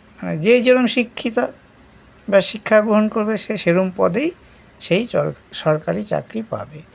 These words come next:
যে মাধ্যমিক পাস, সে সেরম চাকরি পাবে, স-, কিন্তু সরকারি পাবে, যদি তার, আমি যেই যোগের কথা বলবো,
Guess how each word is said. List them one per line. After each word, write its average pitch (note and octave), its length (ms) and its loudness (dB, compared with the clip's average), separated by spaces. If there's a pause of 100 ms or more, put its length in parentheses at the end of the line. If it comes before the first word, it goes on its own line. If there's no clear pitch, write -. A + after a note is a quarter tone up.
(340)
যে F#3+ 160 -4
মাধ্যমিক G3+ 540 -2
পাস, A#3 400 -2 (500)
সে G3+ 260 0 (220)
সেরম G#3+ 420 0
চাকরি G#3 440 -2
পাবে, F#3+ 280 0
স-, - 220 -8
কিন্তু B3 280 0
সরকারি C#3 420 0
পাবে, G#2+ 300 -8 (320)
যদি F#3+ 220 2
তার, A#3+ 320 2 (500)
আমি F3 240 0
যেই D#3+ 240 2
যোগের D3+ 360 -4
কথা - 360 -6
বলবো, C3 440 -8